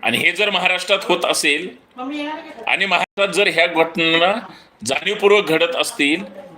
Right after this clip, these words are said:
तर याच्यापेक्षा दुसरं दुर्दैव नसावं. मी जे महाराष्ट्रातल्या प्रश्नाबद्दल बोललो, एका जबाबदार मंत्र्याकडून असं घडणं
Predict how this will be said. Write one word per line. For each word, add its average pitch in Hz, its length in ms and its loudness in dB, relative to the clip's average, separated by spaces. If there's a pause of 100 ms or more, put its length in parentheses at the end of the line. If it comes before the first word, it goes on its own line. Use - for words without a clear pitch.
(720)
तर 120 80 2
याच्यापेक्षा 208 680 0
दुसरं 208 580 0 (280)
दुर्दैव 170 580 2
नसावं. 180 540 -4 (3250)
मी 127 100 0
जे 180 140 0
महाराष्ट्रातल्या 180 600 0
प्रश्नाबद्दल 175 640 0
बोललो, 131 440 2 (1700)
एका 202 200 2
जबाबदार 196 540 2
मंत्र्याकडून 202 680 0
असं 202 300 2
घडणं 175 380 0